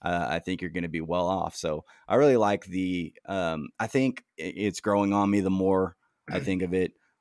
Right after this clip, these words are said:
Speaker 1: Um, I'm just excited to see what this guy can do with the players that he's gonna be able to have at Texas Tech.
Speaker 2: Yeah, totally agree, man.
Speaker 1: So
Speaker 2: I guess we gotta wait till Friday and then next week to get more details on that. It's just,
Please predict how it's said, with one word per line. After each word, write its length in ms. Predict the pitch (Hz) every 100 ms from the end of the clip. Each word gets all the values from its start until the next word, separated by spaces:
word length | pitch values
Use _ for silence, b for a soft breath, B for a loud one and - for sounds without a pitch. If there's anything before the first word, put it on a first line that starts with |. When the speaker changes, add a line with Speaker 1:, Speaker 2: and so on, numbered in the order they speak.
| -
Speaker 1:
Um, 320 | 90 87 85
I'm 140 | 95 92
just 180 | 92
excited 440 | 95 - 92 92 85
to 60 |
see 260 | 85 - 90
what 180 | 87 80
this 160 | 92 -
guy 200 | 87 82
can 160 | - 87
do 300 | 90 87 85
with 240 | 82 85
the 80 | 82
players 400 | - 90 90 85
that 120 | 76
he's 140 | 82 78
gonna 140 | 73
be 100 | 78
able 140 | 71 65
to 60 |
have 220 | 73 67 -
at 100 | -
Texas 300 | - - -
Tech. 180 | - - _ _ _ _ _ _ _
Speaker 2:
Yeah, 280 | 135 117 104 - -
totally 240 | 151 131
agree, 200 | 123 123
man. 300 | 123 127 127 - _ _ b b b b b _ -
Speaker 1:
So 320 | 90 87 85 _ _ _ -
Speaker 2:
I 60 | 160
guess 180 | 202 202
we 60 |
gotta 120 | 175 170
wait 160 | 170
till 280 | 165 165 143
Friday 600 | 131 - 156 156 147 143
and 120 | 135 131
then 260 | 127 110 B B
next 340 | 135 127 -
week 320 | 135 131 - -
to 80 |
get 260 | 117 120 117 -
more 260 | 131 127 117
details 520 | 113 107 117 113 110
on 180 | 110 104
that. 260 | 104 98 -
It's 180 | 127 160
just, 320 | 165 -